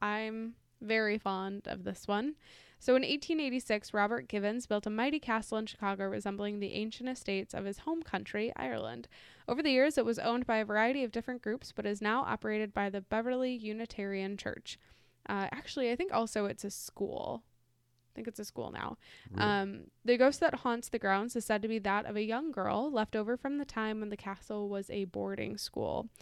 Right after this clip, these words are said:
Speaker 1: The girl reportedly perished in the early nineteen thirties after being stricken with the flu. One of the first encounters with her spirit happened in the nineteen sixties when a custodian saw the girl, talked with her, but then was shocked to discover that she completely disappeared. There are still reports of her spirit wandering around,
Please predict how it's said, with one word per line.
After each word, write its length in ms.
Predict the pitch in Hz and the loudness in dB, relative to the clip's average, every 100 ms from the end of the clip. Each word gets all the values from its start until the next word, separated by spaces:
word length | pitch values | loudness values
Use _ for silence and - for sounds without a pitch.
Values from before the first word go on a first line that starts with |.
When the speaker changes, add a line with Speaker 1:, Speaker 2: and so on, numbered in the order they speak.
| - - _ | -20 -20 _
Speaker 1:
The 60 | 220 | 2
girl 240 | 233 254 | 4 6
reportedly 580 | 294 - 233 220 226 226 | 4 0 0 0 0 -2
perished 380 | - 226 240 233 | 0 0 0 -2
in 80 | |
the 100 | 214 | -2
early 320 | - 214 214 214 | 0 0 0 0
nineteen 380 | 190 208 196 | -2 -4 -8
thirties 360 | 202 247 247 247 | -2 0 0 0
after 280 | 208 - 202 | -2 -2 -4
being 240 | 196 196 | -2 -2
stricken 400 | - - - 202 | -6 -10 -6 -6
with 120 | 196 | -6
the 80 | - | -8
flu. 440 | 180 - 208 269 349 - - _ _ | -10 -2 0 0 -2 -12 -20 _ _
One 100 | 233 | 2
of 140 | 254 | 2
the 100 | 240 | 2
first 280 | 233 247 269 | 0 0 2
encounters 560 | 254 226 214 202 226 - | -2 -2 -4 -2 -6 -6
with 120 | 208 | -6
her 100 | 202 | -6
spirit 340 | - 196 202 | -4 -4 -2
happened 380 | 196 196 - 196 | -4 -6 -4 -4
in 120 | 196 | -2
the 60 | 190 | -2
nineteen 440 | 190 180 - 185 | -4 -6 -6 -8
sixties 600 | 185 381 - - 202 226 240 | -4 -6 -6 -6 -4 -4 -2
when 120 | 214 | -6
a 40 | |
custodian 560 | - 208 240 262 269 269 | -4 -2 2 4 2 0
saw 180 | 233 247 | 0 0
the 120 | 285 | 2
girl, 380 | 202 190 214 277 _ | 2 2 2 -2 _
talked 380 | - 392 - - | 0 0 0 -4
with 160 | 208 | -6
her, 280 | - 202 277 - - - | 0 2 2 -2 -14 -16
but 140 | - | -2
then 120 | 349 392 | 2 4
was 120 | 370 | 4
shocked 260 | 311 302 - | 4 2 0
to 60 | |
discover 420 | 277 285 233 226 | -4 0 2 2
that 200 | 220 220 | 2 0
she 100 | - | -2
completely 520 | 226 233 214 190 175 180 | -4 -4 0 0 2 0
disappeared. 600 | 175 - - - 110 - - - _ _ - | -2 -4 -10 -8 -8 -10 -16 -20 _ _ 2
There 140 | 226 | 4
are 60 | 233 | 4
still 200 | 302 349 | 2 2
reports 380 | 349 285 254 | 4 4 2
of 100 | 254 233 | 0 2
her 100 | 254 | 0
spirit 340 | - 208 196 | 2 0 0
wandering 420 | 202 190 180 180 | -2 -2 -2 -2
around, 400 | 185 247 269 262 | 0 0 0 -4